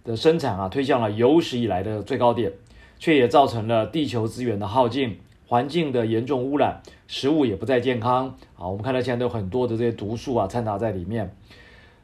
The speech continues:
贫富呢也向两极化的发展。听到这里，我就直接的问他：“那为什么不能重新找回过去人类历史上非常重要的利他智慧呢？”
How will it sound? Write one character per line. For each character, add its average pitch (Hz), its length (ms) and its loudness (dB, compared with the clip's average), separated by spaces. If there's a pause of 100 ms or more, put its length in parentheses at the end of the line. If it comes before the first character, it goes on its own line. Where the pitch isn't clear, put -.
(100)
贫 165 180 2
富 208 180 2
呢 165 220 4
也 117 140 0
向 131 240 0
两 104 260 2
极 107 180 -6
化 139 200 2
的 127 80 0
发 120 180 2
展。 98 260 -4 (280)
听 165 140 -2
到 170 120 6
这 170 140 4
里， 120 260 0
我 117 120 -2
就 135 120 0
直 113 160 -6
接 127 140 2
的 120 80 4
问 120 160 0
他： 107 400 -4
“那 196 100 -4
为 240 200 0
什 156 180 -2
么 135 260 4
不 156 160 -2
能 127 380 0
重 127 180 -6
新 147 160 -4
找 113 200 2
回 110 360 0 (360)
过 165 120 4
去 165 160 4
人 131 160 2
类 160 120 2
历 160 160 2
史 113 100 -2
上 127 280 0
非 151 120 -2
常 127 260 0
重 147 200 -4
要 135 140 2
的 110 140 -2
利 147 280 -2
他 127 260 -2
智 131 220 -4
慧 117 200 0
呢？” 101 240 -4